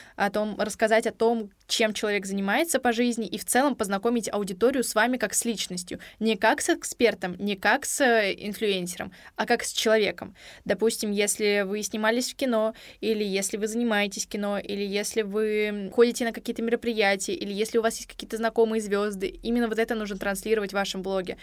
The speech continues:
Нужно показывать яркие картинки, которые, возможно, в России покажутся постановочными и неживыми, а у нас сейчас тренд на естественность и, м, натуральность,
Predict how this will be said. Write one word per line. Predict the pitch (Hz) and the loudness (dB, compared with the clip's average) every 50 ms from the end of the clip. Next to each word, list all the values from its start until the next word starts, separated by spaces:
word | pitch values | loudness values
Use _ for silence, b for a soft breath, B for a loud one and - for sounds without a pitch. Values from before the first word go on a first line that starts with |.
| B B B B | B B B B
Нужно | - 220 226 220 214 | -2 0 0 0 0
показывать | - 240 233 226 220 233 220 196 - | 0 2 4 4 4 4 0 2 2
яркие | 214 214 220 214 202 180 | 2 2 2 0 -4 -4
картинки, | - 185 185 - 240 269 359 - - | -2 -2 -2 -2 -4 -4 -6 -6 -4
которые, | - 226 220 226 220 220 | -4 -2 0 0 0 2
возможно, | 208 214 202 208 208 214 208 208 208 | 0 0 0 0 -2 -2 -2 -4 -2
в | |
России | 202 202 202 - - 233 220 | -2 -2 -4 -4 -6 -6 -6
покажутся | - 202 180 - 185 190 185 190 180 - - 190 180 B B B | -4 -4 0 2 2 2 0 0 -2 -2 -2 -2 -4 B B B
постановочными | - 190 - 202 208 240 311 381 370 - - 294 269 262 254 240 247 B B B - | -8 -4 -2 0 2 4 2 2 2 0 -2 -2 -2 0 -2 -2 -4 B B B -6
и | 208 220 | -2 -2
неживыми, | 214 208 202 196 185 190 175 202 247 294 320 302 294 285 | 0 0 0 0 0 0 -2 -2 -2 0 0 2 2 2
а | - - | 2 0
у | 208 | -2
нас | 196 196 190 | -2 -2 -2
сейчас | 190 - 185 185 | -4 -4 -6 -6
тренд | - - 185 185 180 180 | -6 -6 -4 -4 -4 -6
на | 180 190 190 190 185 185 | -4 -2 0 0 0 0
естественность | 170 170 170 - - 220 214 214 - 190 190 175 180 - | -2 -4 -6 -6 -4 -4 -4 -4 -6 -8 -8 -8 -8 -6
и, | 185 185 190 190 190 190 - | -6 -4 -2 -2 -2 -2 -4
м, | 175 185 - - - - - | -6 -8 -10 -14 -16 -14 -12
натуральность, | 190 185 180 180 185 226 302 349 311 302 294 - | -12 -8 -2 2 2 4 4 2 0 -2 -4 -8